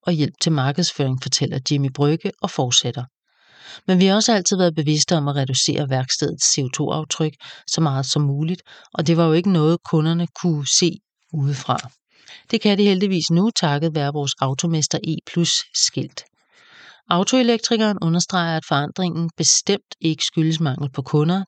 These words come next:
da der er nok at se til på de populære, på det populære værksted. Forandringen skal derimod ses som en investering i fremtidens autobranche, i miljøet og ikke mindst i kunder med el- og hybridbiler. Om Automester E plus.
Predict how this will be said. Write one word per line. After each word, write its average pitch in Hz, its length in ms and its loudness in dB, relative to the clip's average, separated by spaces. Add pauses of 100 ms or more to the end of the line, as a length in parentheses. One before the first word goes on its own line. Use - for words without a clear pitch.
da 156 80 2
der 143 80 0
er 131 100 0
nok 135 220 0
at 156 80 2
se - 180 2 (100)
til 208 160 0
på 180 80 -2
de 165 100 -2
populære, 151 480 0
på 175 100 0
det 160 120 -2
populære 143 440 -2
værksted. 131 460 0 (760)
Forandringen 180 500 2
skal 185 200 0
derimod 170 280 2
ses 165 300 0
som 180 220 2
en 156 200 -2
investering 160 560 0
i - 20 -4
fremtidens 151 720 -2 (100)
autobranche, 165 760 -2 (340)
i 180 100 -2
miljøet 170 460 4
og 180 60 2
ikke 160 120 0
mindst - 320 -2
i 165 40 -4
kunder 151 360 0
med 160 220 0
el- 143 240 0
og 156 80 -2
hybridbiler. 147 680 -4 (1120)
Om 175 240 2
Automester 170 640 2
E 156 160 0 (140)
plus. 127 200 -2